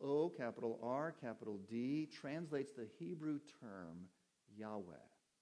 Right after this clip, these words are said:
That's the term by which God said, I will be identified to my people. I am who I am, the Yahweh, the eternal God. This is often reference to God as he is in his full deity,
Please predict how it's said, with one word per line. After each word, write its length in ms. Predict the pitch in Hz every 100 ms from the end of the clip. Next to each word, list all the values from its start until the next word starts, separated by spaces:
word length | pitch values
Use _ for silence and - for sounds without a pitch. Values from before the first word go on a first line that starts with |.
| _ _ _ _ _ _ _ _ _ _ _ _ _ _ _ _ _
That's 200 | 120 120
the 120 | - 160
term 340 | - 135 120
by 120 | 117
which 320 | 110 107 -
God 300 | 110 113 127
said, 320 | - 110 95 95
I 120 | 104
will 140 | 107
be 140 | 104 95
identified 840 | 82 110 117 120 101 101 87 87
to 120 | -
my 200 | 95 90 82 -
people. 380 | 92 82 76 - _ _ 101
I 280 | 117 139 -
am 420 | 104 80 76 80 - _ -
who 160 | 107 87
I 200 | 92 95
am, 520 | 90 85 73 76 - _ _ -
the 80 | 92
Yahweh, 500 | 87 95 101 95 82 80 92
the 100 | 104 104
eternal 460 | - 110 101 95 92
God. 360 | 95 90 78 - - _ _ _ _
This 120 | - 123
is 100 | 117
often 460 | 120 127 127 127 107
reference 420 | 113 113 110 104
to 120 | -
God 360 | 98 110 110 127
as 140 | 135 -
he 200 | 135 107
is 240 | 101 98
in 80 | 95 92
his 160 | 90 - -
full 260 | 123 131 110
deity, 540 | 123 120 107 90 85